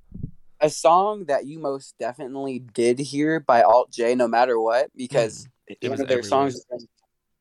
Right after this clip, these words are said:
Speaker 1: No, it was, um, in the soundtrack of Life is Strange.
Speaker 2: Oh, really?
Speaker 1: Um,
Speaker 2: Oh, that must be the one that I know then.
Speaker 1: Um,
Speaker 2: Absolutely.
Speaker 1: yeah, the song Something Good.
Speaker 2: <gasps> That was them?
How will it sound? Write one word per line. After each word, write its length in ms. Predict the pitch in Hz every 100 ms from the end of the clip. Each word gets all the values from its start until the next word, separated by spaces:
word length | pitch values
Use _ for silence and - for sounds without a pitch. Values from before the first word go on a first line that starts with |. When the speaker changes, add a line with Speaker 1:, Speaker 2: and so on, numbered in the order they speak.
| _
Speaker 1:
No, 300 | 131 170 185
it 60 | 117
was, 180 | 120 123
um, 260 | 127 113 110
in 120 | 123
the 60 | 120
soundtrack 680 | 117 127 131 135 117 110 -
of 320 | 110 107 104
Life 200 | 113 117
is 100 | 107 -
Strange. 420 | 143 143 - _ _ _ _ _ -
Speaker 2:
Oh, 180 | 151 226
really? 300 | 139 120 107
Speaker 1:
Um, 60 | 101 - -
Speaker 2:
Oh, 160 | 156 165
that 200 | 139 143
must 300 | 127 131 -
be 120 | 123
the 140 | 113 107
one 180 | 104 101
that 80 | 98
I 100 | 98
know 200 | 95 95
then. 360 | 92 92 120 _ _ _ _ _ -
Speaker 1:
Um, 380 | 127 127 117 110
Speaker 2:
Absolutely. 80 | 131
Speaker 1:
yeah, 100 | 135
the 140 | 123 123
song 200 | 143 135
Something 460 | 131 139 127 131 120
Good. 300 | 117 120 135 _ _
Speaker 2:
<gasps> 480 | 277 359 381 311 214
That 180 | 190 240
was 200 | 247 156
them? 360 | 139 170 240